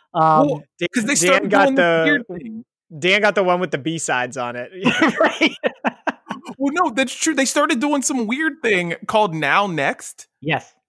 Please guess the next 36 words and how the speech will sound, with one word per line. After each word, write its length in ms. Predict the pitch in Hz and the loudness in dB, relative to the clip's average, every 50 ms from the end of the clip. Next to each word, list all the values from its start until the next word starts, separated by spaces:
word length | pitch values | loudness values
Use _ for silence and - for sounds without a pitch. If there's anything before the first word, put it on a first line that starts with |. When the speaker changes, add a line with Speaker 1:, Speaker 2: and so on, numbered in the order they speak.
| _ _ _ _ | _ _ _ _
Speaker 2:
Like, 180 | 277 277 226 - | -4 -4 -2 0
the 80 | 240 214 | 0 2
last 420 | 208 208 214 247 285 - - - | 2 2 2 2 0 -2 -6 -4
four 240 | - 226 233 240 220 | -4 -2 -2 -2 -4
songs 440 | - - 202 196 208 208 202 180 175 | -2 0 2 2 2 2 0 -2 -2
are 80 | 170 | -2
just, 220 | 156 170 160 - 165 | -2 -4 -6 -4 -2
like, 240 | 156 147 143 104 | 0 0 0 -2
no-name 600 | 127 135 139 147 160 170 160 143 120 107 104 104 101 | -4 -2 -2 0 -2 -2 -2 -4 -4 -6 -8 -12 -12
people. 480 | - 117 107 _ - - - - _ _ _ _ _ _ _ _ _ _ | -12 -12 -12 _ -12 -14 -14 -16 _ _ _ _ _ _ _ _ _ _
Well, 240 | 147 160 170 156 147 | 2 4 4 4 2
Speaker 1:
Uh, 40 | 143 131 | -2 -4
Speaker 2:
maybe 300 | 131 135 143 147 151 156 | -4 0 2 2 4 4
they 100 | 151 147 | 2 2
were 100 | 147 143 | 2 2
no, 200 | 143 139 143 143 139 | 2 0 0 -2 -2
maybe 280 | 139 131 135 139 151 160 | -4 -2 0 2 2 2
Speaker 1:
at 40 | 143 | 2
the 40 | 135 | 0
Speaker 2:
they 80 | 135 | 0
Speaker 1:
time, 120 | 147 156 151 | 2 2 4
Speaker 2:
got 180 | 135 135 135 | 4 2 2
a 40 | 135 | 0
Speaker 1:
yeah. 40 | 135 | -2
Speaker 2:
name 200 | 127 135 135 131 | -2 -2 -2 -4
at 60 | 135 _ _ 147 | -6 _ _ -2
some 100 | 139 - _ | -2 -2 _
point, 140 | 135 123 113 | -8 -4 -2
but 80 | 127 123 | -2 -2
at 80 | 120 120 | -2 -2
the 60 | 123 | -4
time 300 | 120 135 123 123 123 123 | -2 2 2 2 2 2
they 120 | 123 120 113 | 0 0 0
were 140 | 113 113 | 0 -2
no 360 | - 139 131 127 131 127 139 135 | -6 -8 -6 -2 0 0 2 0
names. 500 | 120 107 - - 123 - - - - | -2 -4 -6 -8 -14 -18 -20 -20 -20